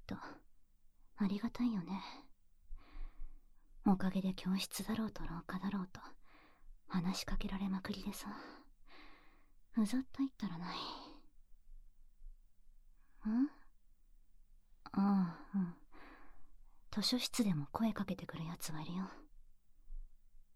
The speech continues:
でも図書室なら、静かにしろって言えば、引き下がってくれるからね。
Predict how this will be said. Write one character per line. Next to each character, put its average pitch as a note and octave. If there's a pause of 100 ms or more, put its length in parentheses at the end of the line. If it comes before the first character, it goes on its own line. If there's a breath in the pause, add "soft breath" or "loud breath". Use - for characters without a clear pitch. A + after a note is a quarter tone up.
(320)
で G#3+
も G3
図 -
書 -
室 -
な E3+
ら、 - (840 loud breath)
静 A#3+
か G3+
に E3+
し -
ろ G#3
っ G3+
て -
言 F3
え F3+
ば、 - (640)
引 -
き -
下 -
が C4
っ C4
て G3+
く F#3
れ F#3
る G3+
か G#3
ら E3+
ね。 C#3